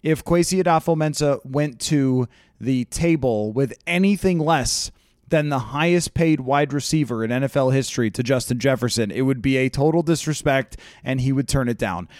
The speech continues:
I mean, we're talking about a generational player i-, in Justin Jefferson. There have been very few receivers that elevate to this point where you're talking about them on any given year by their third season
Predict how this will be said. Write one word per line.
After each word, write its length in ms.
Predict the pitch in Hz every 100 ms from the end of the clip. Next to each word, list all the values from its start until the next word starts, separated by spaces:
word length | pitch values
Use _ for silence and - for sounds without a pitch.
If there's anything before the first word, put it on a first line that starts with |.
| -
I 80 | -
mean, 160 | 208 202
we're 140 | 240
talking 460 | - 196 196 202 185
about 440 | 151 147 139 143 -
a 380 | 139 131 127
generational 800 | 113 156 160 180 165 160 165 175
player 460 | - 165 196 98 - - - _ -
i-, 80 | 123
in 300 | 123 147 139
Justin 380 | 143 - 143
Jefferson. 600 | 123 143 139 131 110 90 - _ _
There 220 | 120 160 165
have 120 | 143
been 200 | 151 143
very 300 | 156 180 185
few 260 | - 165
receivers 960 | 151 147 - 147 123 120 110 98 - - -
that 140 | 139 127
elevate 500 | 143 151 135 131 120
to 100 | 135
this 320 | 113 151 143
point 400 | - - 123 87 - _ -
where 160 | 139
you're 180 | 139 151
talking 460 | 156 160 151 156 147
about 320 | 135 127 -
them 160 | 131
on 140 | 117 110
any 260 | 151 175
given 320 | 160 156 147 131
year 400 | 131 123 92 90 -
by 140 | 139
their 160 | 143 143
third 440 | - - 220 208
season 480 | - 208 196 135 90